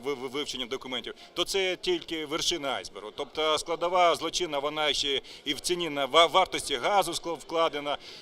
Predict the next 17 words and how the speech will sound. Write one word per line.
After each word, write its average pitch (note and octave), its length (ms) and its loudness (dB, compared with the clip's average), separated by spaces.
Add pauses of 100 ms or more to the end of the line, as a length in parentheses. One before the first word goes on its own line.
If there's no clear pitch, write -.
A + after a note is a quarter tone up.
е, C#3 140 0
в A#2+ 80 -2
послугах, E3 580 2
які D3+ 220 -4
нам, C#3+ 260 -2
е, C#3 40 0 (480)
н-, B2+ 160 -10 (280)
невідомо, D#3 520 2
які C#3+ 280 -2
нам C#3 140 -2
послуги, C3+ 420 -4
як C3 300 0
їх B2+ 140 -6
виконують C3 560 -4
і C3 240 -4
надають B2+ 560 -4
теплоенерго, C#3 720 -2